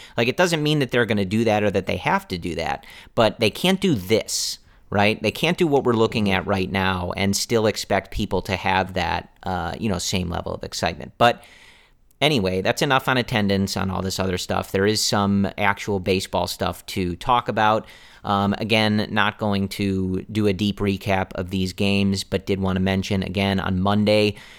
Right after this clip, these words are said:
the Cubs winning that one, a nice little comeback there. Uh, they score five unanswered runs in the eighth and ninth inning, capped by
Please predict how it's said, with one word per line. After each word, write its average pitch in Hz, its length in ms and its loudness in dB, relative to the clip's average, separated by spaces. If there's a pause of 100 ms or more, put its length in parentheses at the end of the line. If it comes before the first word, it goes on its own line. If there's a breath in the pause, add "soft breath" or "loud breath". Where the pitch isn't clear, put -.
(140 loud breath)
the 104 60 -2
Cubs 98 380 -2
winning 101 300 2
that 101 180 2
one, 101 140 2
a 98 40 2
nice 101 300 0
little 101 120 0
comeback 101 560 0
there. 98 380 4
Uh, 92 300 -4
they 92 140 -2
score 92 280 -6
five 98 440 0 (120)
unanswered 101 720 -2
runs 98 440 0
in 98 160 -6
the 92 160 -4
eighth 98 320 -6
and 98 160 -4
ninth 92 320 -4
inning, 147 280 0 (600 loud breath)
capped - 480 -2
by 101 260 2